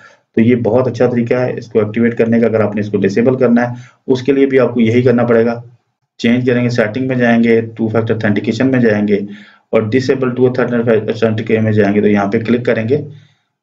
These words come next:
तो अब वो देखिए कह रहा है, "You are currently don't have two authentication enable, we recommended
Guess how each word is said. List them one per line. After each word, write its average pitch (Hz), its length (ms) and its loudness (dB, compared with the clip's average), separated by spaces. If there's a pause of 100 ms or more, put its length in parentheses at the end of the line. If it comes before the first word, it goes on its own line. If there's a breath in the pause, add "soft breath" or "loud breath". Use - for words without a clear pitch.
तो 120 340 0 (120)
अब 107 60 2
वो 113 100 4
देखिए 107 200 -2
कह 110 140 0
रहा 127 100 0
है, 120 100 2
"You 113 100 6
are 110 100 -2
currently 113 360 0
don't 120 280 0
have 113 220 2
two 117 120 -2
authentication 110 720 0
enable, 127 320 2
we 113 220 2
recommended 110 420 2